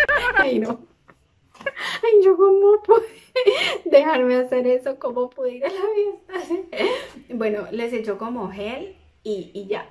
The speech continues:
Y me pusieron el tocadito acá, que yo sí, sí quería. Lo que más me entusiasmaba era como el, el, el tocadito acá. Y ese sí me gustó, pero pues,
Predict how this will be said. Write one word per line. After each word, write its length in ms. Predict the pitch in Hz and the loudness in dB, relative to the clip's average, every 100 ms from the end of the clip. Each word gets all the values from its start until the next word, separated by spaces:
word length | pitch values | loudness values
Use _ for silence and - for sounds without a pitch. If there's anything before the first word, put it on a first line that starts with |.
| _ | _
Y 100 | - | -12
me 100 | 202 | -10
pusieron 520 | 185 208 190 185 185 214 | -10 -12 -10 -8 -8 -10
el 140 | - | -12
tocadito 800 | 196 - - 190 220 - 403 - | -18 -16 -12 -10 -10 -10 -12 -10
acá, 420 | 214 190 - 277 - _ | -12 -12 -10 -10 -12 _
que 160 | - 185 | -12 -8
yo 200 | 190 185 | -8 -6
sí, 320 | 214 226 - | -6 -8 -10
sí 260 | - 226 220 | -12 -10 -4
quería. 520 | 214 202 196 233 - - - - _ | 0 0 0 -4 -8 -18 -20 -20 _
Lo 180 | 208 233 | -4 -2
que 120 | 247 | -2
más 180 | 226 226 | -4 -4
me 80 | 247 | -6
entusiasmaba 760 | 269 294 269 214 208 226 247 | -6 -6 -2 -2 -2 -4 -2
era 200 | 214 214 | -2 -4
como 240 | - 226 202 | -4 -2 -2
el, 260 | 196 175 - | -4 -8 -8
el, 240 | 190 175 | -6 -4
el 260 | 175 190 180 | -6 -10 -10
tocadito 520 | 196 - 185 170 175 | -12 -8 -6 -6 -6
acá. 220 | 208 220 277 403 _ _ _ _ _ _ _ _ | -10 -10 -8 -8 _ _ _ _ _ _ _ _
Y 160 | 214 202 | -4 -2
ese 200 | 185 226 | -2 -6
sí 140 | 226 | -4
me 120 | 208 | -4
gustó, 600 | 208 208 - - 269 247 226 | -4 -8 -10 0 0 0 -2
pero 260 | 208 - | -6 -4
pues, 300 | - 180 - | -4 -4 -6